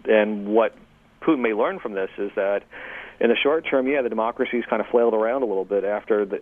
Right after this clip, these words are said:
after he walked into Crimea, but give democracies time, give alliances time, and they'll come up with a response that,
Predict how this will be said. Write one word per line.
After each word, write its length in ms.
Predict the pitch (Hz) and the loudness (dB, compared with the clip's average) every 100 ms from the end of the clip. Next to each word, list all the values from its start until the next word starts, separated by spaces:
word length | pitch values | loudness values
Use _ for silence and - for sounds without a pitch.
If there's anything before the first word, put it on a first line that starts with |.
| - | 0
after 340 | 101 104 104 | 0 2 0
he 80 | 98 | 0
walked 300 | 101 104 101 | 4 4 2
into 120 | 98 | -2
Crimea, 480 | 87 92 104 139 101 | 0 0 0 2 2
but 340 | 82 95 92 - - - - - | 2 2 0 -4 -12 -14 -16 -2
give 160 | 120 127 | 6 6
democracies 560 | 135 131 131 123 131 120 | 8 4 4 0 0 0
time, 240 | 120 120 113 | 2 2 4
give 100 | 110 | 4
alliances 460 | 101 110 110 110 | 4 2 -2 -6
time, 320 | - 101 107 | 6 6 6
and 140 | 92 98 | 2 4
they'll 260 | 107 113 | 4 4
come 180 | 113 123 | 2 4
up 60 | 123 | 4
with 100 | 110 | 4
a 60 | |
response 440 | 98 - 101 117 127 | 2 2 2 2 -2
that, 220 | - 90 | -2 -2